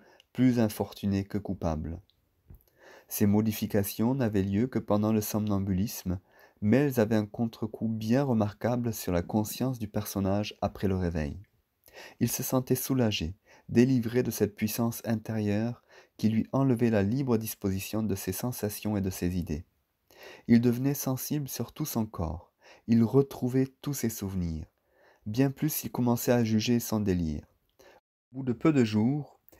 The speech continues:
il avait fait assez de progrès pour rire de son diable, et il expliquait lui-même sa folie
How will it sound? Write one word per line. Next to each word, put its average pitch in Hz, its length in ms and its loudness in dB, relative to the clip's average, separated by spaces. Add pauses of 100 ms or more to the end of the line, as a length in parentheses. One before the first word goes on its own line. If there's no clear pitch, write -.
(320)
il 113 40 -14
avait 113 140 -4
fait - 320 0
assez 143 240 -2
de 131 140 2
progrès 98 760 0
pour 110 200 0
rire 139 240 2
de 107 100 0
son 95 200 -2
diable, 78 520 -2 (580)
et 123 60 8
il 127 80 6
expliquait 135 440 -2
lui-même 147 440 2
sa 117 200 -2
folie 107 440 -2